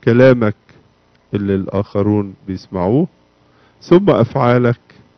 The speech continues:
اللي بتؤثر في حياتك وحياة الآخرين. تعال نبتدي حاجة حاجة. أولًا، أمانة في الفكر.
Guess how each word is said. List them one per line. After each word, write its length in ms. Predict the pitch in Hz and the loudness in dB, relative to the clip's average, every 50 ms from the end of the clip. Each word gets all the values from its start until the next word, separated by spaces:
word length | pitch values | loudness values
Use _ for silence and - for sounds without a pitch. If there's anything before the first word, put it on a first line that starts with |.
| _ - | _ -4
اللي 180 | 127 123 120 | -2 -2 -2
بتؤثر 800 | 110 113 107 - 107 - 107 110 117 - - - 107 104 110 - _ _ _ _ _ _ _ _ - | -4 -4 -6 -6 -4 -2 0 0 -2 -2 -4 -4 -2 -2 -2 -4 _ _ _ _ _ _ _ _ -10
في 200 | - 120 113 107 | -6 -4 -4 -4
حياتك 560 | - - 113 110 113 113 110 101 - 98 95 - - | -4 -6 -6 -4 -2 -2 -2 -2 -4 -6 -8 -8 -12
وحياة 360 | 98 - - 101 101 101 107 - | -12 -8 -6 -4 -4 -4 -4 -6
الآخرين. 540 | 98 95 - 85 92 90 - 82 73 78 - - _ _ _ _ _ _ _ _ _ _ _ _ _ _ _ _ _ _ _ _ _ _ _ _ _ _ _ - | -8 -8 -6 -8 -8 -8 -10 -12 -14 -14 -16 -20 _ _ _ _ _ _ _ _ _ _ _ _ _ _ _ _ _ _ _ _ _ _ _ _ _ _ _ -2
تعال 220 | 117 113 143 151 143 131 | 0 2 2 2 0 -2
نبتدي 500 | 120 - _ - 123 120 113 117 113 113 113 - _ _ _ _ _ _ _ _ | -2 -4 _ -2 -2 -2 0 -2 -4 -4 -4 -8 _ _ _ _ _ _ _ _
حاجة 320 | _ - - 113 101 98 92 | _ -10 -8 -6 -6 -6 -8
حاجة. 240 | - - 76 76 - _ _ _ _ _ _ _ _ _ _ _ _ _ _ _ _ _ _ _ _ _ _ _ - | -8 -10 -12 -12 -12 _ _ _ _ _ _ _ _ _ _ _ _ _ _ _ _ _ _ _ _ _ _ _ 2
أولًا، 580 | 127 139 151 170 196 202 196 196 190 - - 135 | 4 6 8 8 8 8 6 6 4 2 0 2
أمانة 380 | 139 135 147 170 180 170 156 139 | 2 4 4 4 4 4 4 2
في 120 | - - | 2 2
الفكر. 520 | 110 104 - - 107 - _ - - - | 0 0 0 0 -2 -2 _ -12 -20 -20